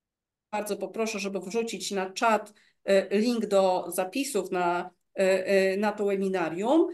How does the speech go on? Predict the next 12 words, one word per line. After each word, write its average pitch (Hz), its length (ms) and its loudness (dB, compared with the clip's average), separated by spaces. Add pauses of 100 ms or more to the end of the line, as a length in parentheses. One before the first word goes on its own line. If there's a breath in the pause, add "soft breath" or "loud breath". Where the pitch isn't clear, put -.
(160)
a 233 80 2
także 254 600 2 (220)
link, 294 420 0 (280)
który, 214 800 0
mm, 202 380 -4
właśnie 226 340 -2
zbiera 220 500 2
już 214 200 0
nasze 208 240 -4
webinaria 196 540 0
o 185 60 -4
konflikcie. 226 1000 -2